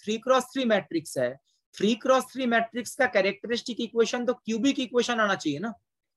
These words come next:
तो three cross three Hermitian matrix है या three cross three matrix है, उसका characteristic equation जो है वो क्या आना चाहिए? cubic equation आना चाहिए।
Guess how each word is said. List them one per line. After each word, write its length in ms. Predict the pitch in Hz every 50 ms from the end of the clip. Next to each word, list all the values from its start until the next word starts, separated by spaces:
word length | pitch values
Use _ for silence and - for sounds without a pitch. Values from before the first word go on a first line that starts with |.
| _ _ _ _ _ _ _ _ _ _ _ _ _ _ _ _ _ _ _ _ _ _ _ _ _ _ _ _ _ - -
तो 40 | 147 -
three 220 | - - 190 214 247 240
cross 300 | - 247 254 254 233 - -
three 160 | - 269 285 262
Hermitian 580 | 196 180 175 180 190 202 208 - - 247 240
matrix 480 | 220 208 190 185 - - 185 160 - -
है 80 | 185 240
या 60 | 302 285
three 220 | - - 247 254
cross 240 | 208 - 262 262 247 -
three 100 | - 254 240
matrix 520 | 208 190 160 - - 180 180 - - -
है, 200 | 139 139 - - - _ _ _ _ _ -
उसका 280 | 202 190 - - 285 294 285
characteristic 800 | - 185 180 196 202 - - 233 240 254 - - - 294 247 -
equation 560 | 226 - - 214 220 208 208 269 269 269 240
जो 140 | 196 208 185
है 340 | 170 180 185 165 131 131 - _ _ _ _ _ _ _ _ -
वो 100 | 165 180
क्या 180 | - 214 208 214
आना 140 | 220 233 233
चाहिए? 320 | 233 247 240 247 262 294 330 320 - _ _ _ _ _
cubic 360 | - 269 269 269 320 320 - 247
equation 420 | 208 240 208 190 180 190 185 170
आना 180 | 165 156 143 139
चाहिए। 360 | 131 - 143 135 131 127 123